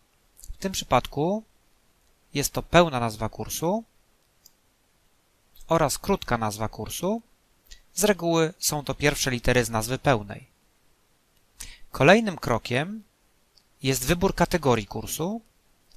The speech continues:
W naszym przypadku będzie to kategoria szkolenia.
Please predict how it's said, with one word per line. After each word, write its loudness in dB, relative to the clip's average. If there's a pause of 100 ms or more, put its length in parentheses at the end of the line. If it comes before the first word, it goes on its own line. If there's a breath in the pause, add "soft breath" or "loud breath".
(180)
W -18
naszym 2
przypadku 0
będzie -2
to -2
kategoria 2
szkolenia. 4